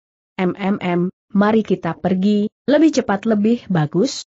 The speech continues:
jangan sampai para petugas keamanan datang ke sini, hingga menambah kerepotan." Langkah pertama dia menyuruh pergi dulu empat wanita lainnya yang juga sangat cantik. Lalu menyuruh Cui Lian Hoa berganti pakaian laki-laki,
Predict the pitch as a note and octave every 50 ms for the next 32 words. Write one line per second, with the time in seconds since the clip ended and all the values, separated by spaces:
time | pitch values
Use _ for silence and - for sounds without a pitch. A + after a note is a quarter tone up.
0 | - G3 F#3 A#3 A3+ A3+ A#3 A#3+ B3+ C4+ C#4+ D4 D4 - C4+ B3+ C4 B3+ A#3+ A3+
1 | G#3 G3+ G3 G3 - F3+ F3 F#3+ F#3 - B3+ B3 - G3+ G3+ G#3+ A3 G#3+ A3 A3
2 | - - - - A3+ A3+ G#3+ G3+ F#3 F3+ F#3+ F#3+ G3 G3+ G3 G3 G#3+ - - C4+
3 | C#4 C#4 C#4 C#4+ B3+ - - A3+ G#3+ G3+ G3+ G3+ G3 G3 G3+ _ _ _ - -
4 | G3 F#3+ G3 F#3+ F#3+ F3+ E3+ E3+ E3+ E3 D#3+ D#3+ E3 F3 F#3 G3 F#3+ - - F#3
5 | F3+ G3 G#3 A3 F#3+ F#3 - F3+ D3+ D3+ D3+ D3 E3 - _ _ _ _ _ _
6 | _ _ - G3+ G3 F#3+ F#3+ F#3+ A#3+ B3+ C#4 C4+ - F#3+ G3+ - - A3 A3+ A3+
7 | A3+ G#3+ G3+ G3+ A3 B3 B3 A#3+ B3 B3 A3+ G#3+ G#3 G#3+ G3+ G3+ G3 G3 - -
8 | G3 G#3 G#3 G#3+ A#3 B3 G#3+ C4 D#4+ D#4+ C4+ - - G#3+ G3+ G#3 G3 F#3 - F3
9 | E3+ E3 F3 F#3 F3+ F3+ F3+ F3 F3 F3 F3+ G3+ G#3+ A3 A3 G#3+ G#3+ G#3 G3 F3+
10 | E3+ E3 E3 E3 G#3 A#3 A3 B3+ C4+ D4 D4 - B3+ A#3 F#3+ D#3+ D3+ D3 - -
11 | F3 F3+ F#3+ G3 E3+ D3+ C#3+ _ _ _ _ _ _ _ _ _ - G#3 G3+ G#3
12 | G3+ G3+ G#3 G#3+ A3 A3 G#3 G#3+ G#3 G#3 G3+ G3+ G3 G3+ - - A#3 A3+ A3 G#3
13 | G3+ G3+ G3 F#3 F3+ E3+ E3 F3+ - - G#3+ G3 F#3+ G3 G3 F3+ F3 E3+ D#3+ D#3
14 | E3+ E3+ - F#3 F3+ - E3 D#3+ D#3+ D3+ D#3 D#3 D#3 E3 E3 - B3+ B3 B3+ A#3+
15 | A#3+ A#3+ - A3+ G#3 G#3 G3+ G#3+ _